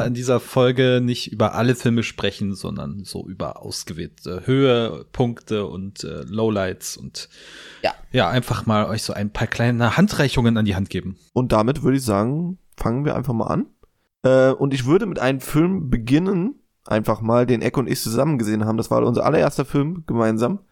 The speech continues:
Speaker 1: im
Speaker 3: Ach so.
Speaker 1: Kino. Und, äh, vorher Kommilitonen von mir waren in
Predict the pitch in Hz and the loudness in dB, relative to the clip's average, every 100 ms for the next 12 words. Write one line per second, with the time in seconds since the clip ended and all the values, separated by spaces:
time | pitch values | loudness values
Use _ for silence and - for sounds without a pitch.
0 | _ _ _ _ _ 113 170 - 123 143 | _ _ _ _ _ -2 0 4 4 4
1 | 170 117 123 127 127 - 120 113 117 - | 2 4 4 4 0 2 4 6 6 4
2 | - 160 - 143 - 160 175 165 151 151 | -2 -6 -8 -4 2 4 4 2 2 2
3 | - - 143 139 165 165 160 135 123 110 | -2 -2 0 2 2 2 2 2 0 2
4 | 113 123 123 - 117 113 120 | 2 2 0 0 2 2 -2